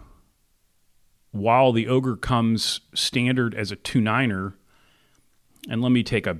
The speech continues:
sidebar. I have a friend, <laughs> I have a friend that I mentioned sometime, uh, in one of the past videos that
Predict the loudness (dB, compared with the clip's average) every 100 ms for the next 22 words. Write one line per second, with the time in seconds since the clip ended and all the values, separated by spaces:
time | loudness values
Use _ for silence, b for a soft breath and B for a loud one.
0 | -10 -10 -6 -4 -4 -6 -10 -12 -14 _
1 | _ -10 -10 -8 -6 -6 -6 -8 -8 -6
2 | -8 -4 0 0 0 -4 -8 -14 b b
3 | b b _ -2 2 4 4 2 2 0
4 | 2 2 2 2 0 -2 -12 -14 -14 -14
5 | -12 -6 -2 -2 0 -2 -2 -2 -2 -2
6 | -2 -4 -2 -4 -6 -6 -6